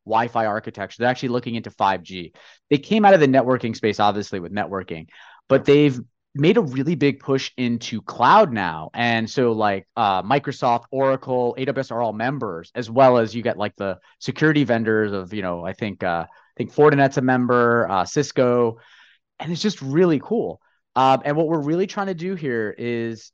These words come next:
Speaker 1: you know, help customers understand that multi-cloud is complicated. And what we
Speaker 2: Yeah.
Speaker 1: built there is something called, um, the, uh,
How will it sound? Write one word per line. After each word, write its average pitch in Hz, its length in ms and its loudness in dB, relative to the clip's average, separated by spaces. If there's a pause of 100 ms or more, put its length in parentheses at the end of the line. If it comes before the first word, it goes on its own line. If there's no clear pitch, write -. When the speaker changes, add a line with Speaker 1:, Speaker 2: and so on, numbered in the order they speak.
Speaker 1:
you 131 80 -6
know, 104 240 -6
help 170 340 0
customers 160 460 0
understand 120 640 -2
that 98 120 -6
multi-cloud 131 1160 -2
is 139 240 -4
complicated. 131 840 -6
And 117 400 0
what 139 120 2
we 143 100 0
Speaker 2:
Yeah. - 60 -6
Speaker 1:
built 202 320 2
there 101 340 -2
is 120 180 -10
something 139 380 -6
called, 123 460 0 (400)
um, 110 460 -2 (880)
the, 127 360 -2
uh, 113 300 0